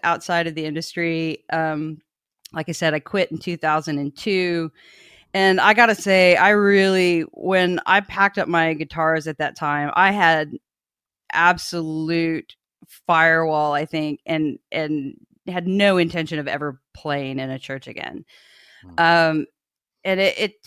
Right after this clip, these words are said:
Speaker 1: it took me a long time to, like, you know, it took me close to seven years to even pick up my guitars again. It just, it hurt
Speaker 2: Wow.
Speaker 1: so much to kind of go through that experience and, and that, you know, that I,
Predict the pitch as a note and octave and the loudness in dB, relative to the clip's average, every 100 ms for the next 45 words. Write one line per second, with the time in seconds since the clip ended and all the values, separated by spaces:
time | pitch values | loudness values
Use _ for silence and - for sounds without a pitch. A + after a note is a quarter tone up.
0 | - G#3 - C#4+ C#4+ A#3+ F#3+ F#3+ F#3 F3+ | -10 -8 -4 -2 2 2 6 6 4 2
1 | F#3 F#3 F#3 F3 E3 D#3 _ _ _ G2+ | 2 4 4 4 0 -2 _ _ _ -20
2 | - _ _ _ - F#3 E3 F#3+ F#3 F3 | -20 _ _ _ -4 -2 0 0 0 0
3 | F#3 - C4+ B3+ - G3+ F#3+ F3+ - G#3 | 0 -2 -4 -4 -6 -8 -8 -8 -4 -2
4 | G3 G3 F3+ F3 F3+ F#3 E3+ D#3+ D#3 D3+ | 0 0 0 0 0 0 -2 -4 -4 -4
5 | F3+ E3 C#3+ D3 D3 F3+ F#3+ F#3 D#3 D3 | -4 -4 -4 -4 -6 0 0 0 -4 -4
6 | D3 D3 D#3+ - - F3+ - B3 - - | -6 -8 -10 -10 -8 -8 -2 -2 -2 -4
7 | F#3 F3 E3+ E3+ D#3 - - F3 F#3 E3 | -4 -2 0 0 0 -4 -10 -6 -2 -2
8 | D#3 D#3+ E3 E3 D#3+ D3+ C#3+ - E3+ E3+ | -2 -4 -4 -4 -2 -2 -6 -8 -4 -2
9 | E3 D#3 D3 D#3+ D3 C#3+ - _ _ _ | -2 -4 -6 -10 -8 -8 -10 _ _ _
10 | _ _ _ - F3 E3+ E3 D#3+ D#3 D#3 | _ _ _ -2 2 4 2 2 0 -4
11 | _ _ G#2 E3+ E3+ D#3+ - - F3 D3+ | _ _ -12 0 2 2 0 -4 -2 -2
12 | D3+ D3+ C#3+ - | -2 -2 -2 -2